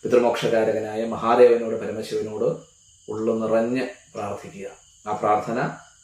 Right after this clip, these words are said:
നിങ്ങളുടെ പ്രാർത്ഥന മഹാദേവൻ കേൾക്കുന്നു, ആ പിതൃക്കൾക്കെല്ലാം സദ്ഗതി ഉണ്ടാകുന്നു എന്നുകൂടി നമ്മൾ വിഷ്വലൈസ് ചെയ്യുക. ഇത്തരത്തിൽ യോഗാത്മകമായ രീതിയിലും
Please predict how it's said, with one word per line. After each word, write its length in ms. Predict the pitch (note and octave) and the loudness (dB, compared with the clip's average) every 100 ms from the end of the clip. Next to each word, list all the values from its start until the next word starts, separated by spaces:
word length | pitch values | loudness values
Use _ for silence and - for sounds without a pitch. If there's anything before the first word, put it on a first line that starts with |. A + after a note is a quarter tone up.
| - | -18
നിങ്ങളുടെ 240 | G#2+ G#2+ | -6 -2
പ്രാർത്ഥന 440 | - A2 A2 - C3+ | 0 2 2 0 -2
മഹാദേവൻ 680 | D3+ G#2 A2 A2+ A2 A2 - | -2 0 0 4 4 2 0
കേൾക്കുന്നു, 580 | G#2 G#2 A#2+ D#3 - - - _ G#2 | -2 0 0 0 -2 -8 -20 _ -12
ആ 40 | |
പിതൃക്കൾക്കെല്ലാം 840 | G2+ A2 A2+ G#2+ A2+ A#2+ D3+ - - - _ - | -6 -2 -2 0 2 4 4 4 -2 -16 _ -10
സദ്ഗതി 400 | F#2+ G2 A2+ G#2+ | -6 -2 0 0
ഉണ്ടാകുന്നു 680 | G2+ G2+ G2+ G2+ G#2+ F2 - _ _ _ G2+ | -2 -2 -2 -2 -4 -6 -12 _ _ _ -10
എന്നുകൂടി 340 | G#2 G#2 F#2+ | -4 -2 -2
നമ്മൾ 200 | G2 G2+ | -4 -6
വിഷ്വലൈസ് 460 | G2 G#2+ G2 G2+ - | -6 -4 -4 -6 -8
ചെയ്യുക. 360 | F#2 - - - - _ _ _ _ _ _ _ - | -10 -10 -12 -14 -20 _ _ _ _ _ _ _ -14
ഇത്തരത്തിൽ 600 | G#2 A#2 A2 C3 - - - - | -8 -2 0 2 0 -4 -16 -6
യോഗാത്മകമായ 760 | G#2+ A#2+ B2+ C3+ B2+ B2 B2 A#2+ | -2 2 2 0 -2 -2 0 -2
രീതിയിലും 560 | G#2+ G#2 G#2 D3 - | -2 -4 0 0 0